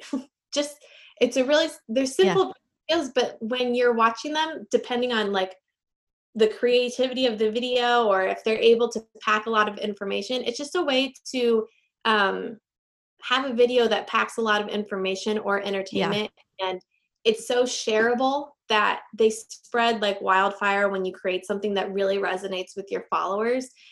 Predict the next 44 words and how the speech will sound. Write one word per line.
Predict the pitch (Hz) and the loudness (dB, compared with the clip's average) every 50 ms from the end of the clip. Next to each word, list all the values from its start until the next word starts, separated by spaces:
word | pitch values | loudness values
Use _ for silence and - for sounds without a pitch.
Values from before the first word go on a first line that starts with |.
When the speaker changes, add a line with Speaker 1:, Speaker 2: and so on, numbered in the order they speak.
| _ _ - - | _ _ -4 -2
Speaker 1:
And | 208 214 | -2 -2
it's | 214 - | 0 -2
a | 233 | -2
really, | 220 247 254 254 254 233 202 - | 0 2 2 2 0 -2 -2 -2
that, | 240 240 247 - - - | -2 -2 -2 -4 -8 -10
I | 262 | -10
would | 277 285 - | -10 -10 -8
say | - 285 262 254 214 | -4 -2 0 0 0
that | 196 196 202 - | 0 -2 -2 -2
would | 214 214 | -4 -4
be | 226 233 226 | -4 -2 -2
the | 202 196 190 - _ | -2 -2 -4 -4 _
best | - 208 208 208 - - | -6 -4 -4 -6 -8 -6
way | 202 202 202 196 | -2 -2 -2 -2
to | 196 - 214 | -2 -4 -4
get | 202 190 - - | -6 -6 -6 -6
new | 185 185 - | -10 -8 -4
followers | 190 185 185 185 190 190 185 185 190 190 | -2 -2 0 0 0 0 0 -2 -4 -4
right | 175 170 - | -6 -6 -6
now, | 175 170 170 170 175 | -8 -10 -10 -10 -10
is | 185 185 - - _ _ - - | -12 -12 -16 -20 _ _ -18 -16
to | 208 | -14
come | 214 - - 214 208 | -12 -10 -6 -2 -2
up | 202 208 202 - | -2 -2 -4 -6
with | 190 185 185 - | -10 -10 -8 -6
some | - 196 185 180 180 180 185 - _ _ _ _ _ _ _ _ _ _ | -4 -2 -2 -2 -4 -8 -12 -14 _ _ _ _ _ _ _ _ _ _
fun | - - - 196 185 185 185 185 190 196 202 - - | -12 -4 0 0 0 0 0 -2 -4 -6 -8 -10 -10
reel | - 196 190 190 185 185 170 160 160 175 - | -8 -6 -4 -2 -2 -2 -4 -6 -8 -12 -10
that | 185 180 - | -10 -10 -6
gets | - 185 175 - - | -6 -8 -6 -6 -8
shared. | - - - 180 165 - - - - - _ _ _ - | -8 -6 -6 -6 -6 -8 -12 -14 -16 -18 _ _ _ -2
Speaker 2:
Yeah. | 208 202 180 160 165 170 160 - _ _ _ _ _ _ _ _ - - - _ _ _ | 2 2 2 2 0 -4 -6 -8 _ _ _ _ _ _ _ _ -20 -20 -20 _ _ _
How | - - 269 302 294 - | 0 2 4 4 4 4
often | - 220 208 - - - 214 196 185 180 175 180 180 156 - _ _ - | 4 2 2 2 -2 -2 0 2 2 2 2 0 0 -2 -6 _ _ -4
do | 190 | -2
you | 190 156 | -2 0
feel | - 185 180 | 0 0 0
like | 180 175 165 - | 0 0 -2 -4
people | - 196 - 180 170 | -4 -6 -4 -2 -2
need | 180 170 - | -2 -2 -2
to | 175 - | -4 -6
come | - - 190 170 - - | -4 -2 -2 -2 -2 -2
up | - 170 165 160 - - - - _ _ _ - | -4 -6 -4 -4 -4 -4 -6 -6 _ _ _ -2
with | 185 170 190 - - - - - | -2 -2 -2 -4 -8 -10 -18 -20